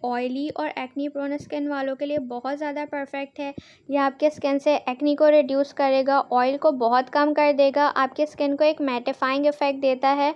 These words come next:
उसके अलावा आपके पोर्स को श्रिंक करेगा और आपके वाइट हेड्स को भी ख़त्म करेगा। इसकी, इसको हम अच्छी तरीके से शेक कर लेंगे। शेक करने के बाद आप इसको फ्रिज में स्टोर कर सकते हैं for about fifteen days to one month।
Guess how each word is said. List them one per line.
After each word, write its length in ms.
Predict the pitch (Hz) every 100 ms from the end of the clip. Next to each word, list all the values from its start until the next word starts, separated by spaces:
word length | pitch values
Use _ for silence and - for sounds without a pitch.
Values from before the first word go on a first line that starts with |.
| - - - -
उसके 280 | 262 - 294
अलावा 340 | 285 277 302
आपके 220 | 302 302 320
पोर्स 280 | - 294 320
को 140 | - 330
श्रिंक 300 | 320 294 294
करेगा 340 | 269 254 285
और 80 | 311
आपके 300 | 294 277 302
वाइट 340 | 277 233 240 277
हेड्स 220 | 269 -
को 160 | 277 254
भी 120 | 302
ख़त्म 360 | 302 233 226 220
करेगा। 440 | 214 202 196 196 _ _ - - -
इसकी, 260 | 277 339 339 - 294
इसको 200 | - 320
हम 220 | 302 302
अच्छी 240 | 294 330
तरीके 380 | 311 302 285 285
से 140 | 294 311
शेक 340 | - 254 254
कर 160 | 294 294
लेंगे। 400 | 294 294 294 311 - - _ _ _ _ _ _ _ _ - - - _ _ _ _
शेक 300 | - 302 311
करने 260 | 359 349 349
के 120 | 359
बाद 280 | 311 294 285
आप 140 | 311
इसको 240 | 311 - 330
फ्रिज 300 | 330 254 254
में 120 | 277
स्टोर 340 | 320 - 254 262
कर 180 | 294 320
सकते 340 | 320 302 311
हैं 120 | 311
for 160 | 320 285
about 340 | 285 269 277 302
fifteen 540 | 285 262 - 277 302
days 280 | 294 285 285
to 120 | 339 311 254
one 220 | 240 240
month। 260 | 240 339